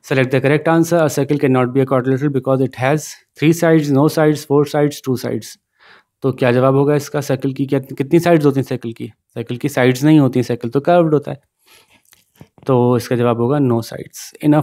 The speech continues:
four sided shape, if opposite sides are equal, the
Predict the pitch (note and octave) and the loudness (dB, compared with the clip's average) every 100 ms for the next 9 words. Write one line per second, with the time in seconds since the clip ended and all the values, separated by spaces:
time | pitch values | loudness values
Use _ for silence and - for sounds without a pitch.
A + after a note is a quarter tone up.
0 | - E3+ G3 G3 F3 E3 E3 - C#3+ C#3 | 4 6 6 4 2 2 0 0 0 2
1 | C#3+ - D#3 - D3+ D3 D#3 E3+ D#3 C#3+ | 0 -8 -10 -6 -6 -2 0 0 0 2
2 | C#3+ C3 - - C3+ B2+ B2+ - E3+ E3 | 0 -4 -14 -2 2 4 2 -2 -2 0
3 | C3+ A#2+ D#3 - _ _ _ _ _ _ | 2 2 2 -6 _ _ _ _ _ _
4 | _ _ D3 B2+ | _ _ -8 0